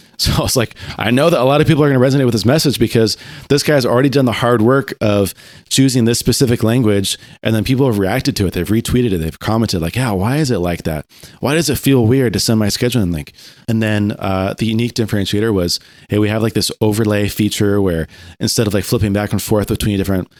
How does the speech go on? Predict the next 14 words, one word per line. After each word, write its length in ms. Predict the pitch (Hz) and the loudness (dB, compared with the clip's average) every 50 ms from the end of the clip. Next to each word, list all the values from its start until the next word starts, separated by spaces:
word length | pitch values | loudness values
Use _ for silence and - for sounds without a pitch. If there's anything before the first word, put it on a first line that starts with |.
| _ - | _ -8
your 100 | - - | -8 -6
calendar 520 | - - 113 101 101 101 98 104 101 98 98 | -4 -2 -2 0 0 0 0 0 -2 -2 -4
and 160 | - - 90 | -4 -4 -4
your 80 | 87 | -4
Calendly, 560 | - - 110 110 107 104 98 104 101 101 98 - - - - - _ _ _ _ _ - | -2 -2 -2 0 0 0 0 0 0 0 -2 -4 -10 -20 -20 -20 _ _ _ _ _ -4
uh, 260 | 95 90 87 85 87 - | -2 -2 0 -2 -2 0
we'll 140 | 92 113 117 | 0 0 0
just 320 | - 117 - - - - | 0 0 -2 -2 -2 -2
show 260 | - - 127 117 113 | 0 2 2 2 2
your 220 | 107 101 104 107 107 | 2 2 2 0 0
calendar 480 | - 120 104 101 101 92 92 92 92 - | 0 0 0 2 2 0 0 0 -2 -2
on 180 | 107 107 107 | -2 -2 -2
top 360 | 101 - 113 110 110 113 - 101 | -2 -2 -2 -2 -2 0 0 0
of 400 | 98 92 90 87 85 - - | 0 0 0 -2 -4 -6 -10